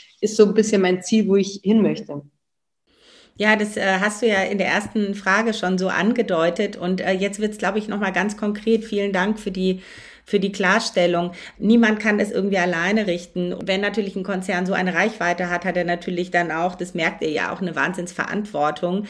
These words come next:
Speaker 2: genauso wie Staaten eine große Verantwortung haben. Vertrauen ist ja gerade sehr wichtig, wenn es um Unsicherheiten geht. Was glaubst du denn, was können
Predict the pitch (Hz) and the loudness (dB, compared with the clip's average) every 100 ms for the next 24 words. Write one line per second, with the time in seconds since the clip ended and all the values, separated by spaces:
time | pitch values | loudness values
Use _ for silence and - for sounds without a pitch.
0 | - - - 185 175 190 185 - 147 - | -12 -18 -2 2 2 2 -2 0 0 2
1 | 180 - 160 156 - 165 165 - 139 - | -2 0 -2 0 -4 -4 -6 -6 -6 -6
2 | 160 160 139 156 180 208 - - - _ | -6 -2 -2 -2 -4 -4 -10 -18 -20 _
3 | - 214 214 170 202 233 - 180 165 156 | -6 -6 -2 2 4 4 2 -4 -2 -2
4 | 156 156 147 156 160 - - 160 160 165 | -2 -2 -2 -4 -8 -12 -8 -4 -4 -4
5 | - - 202 202 185 180 160 143 170 160 | -6 -4 -2 -2 -2 -2 -2 -4 -6 -6
6 | 156 - - - - 196 202 214 214 - | -6 -8 -18 -14 -4 -2 2 0 0 -4
7 | 208 208 208 208 190 196 - 214 202 202 | 0 2 2 2 -2 -2 -4 -2 -2 -2
8 | 196 196 | -4 -6